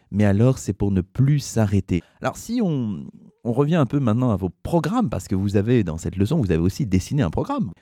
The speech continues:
Le Collège de France, c'est pas seulement une leçon inaugurale, ça va être très vite un cours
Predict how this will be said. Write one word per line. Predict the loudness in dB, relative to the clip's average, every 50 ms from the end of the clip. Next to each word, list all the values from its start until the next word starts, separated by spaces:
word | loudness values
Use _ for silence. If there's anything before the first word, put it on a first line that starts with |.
| _ _
Le | -6 -4 -2
Collège | 0 0 0 0 0 -2
de | -2 -4
France, | -2 -2 -2 -2 -2
c'est | -4 -6
pas | -4 -4 -4
seulement | -2 -2 -2 -2 0 0 0 0 0
une | -2 0
leçon | 2 2 2 0 0 -2 -2 0
inaugurale, | 0 -2 -2 -2 -2 -2 -2 -2 -2 -4 -4
ça | -2 -2
va | 0 -2
être | -2 -2
très | -2 -2 0
vite | 0 -2 -4 -6 -6
un | -4 -4 -4
cours | -4 -4 -2 -2 0 2 0 0 0 -2 -4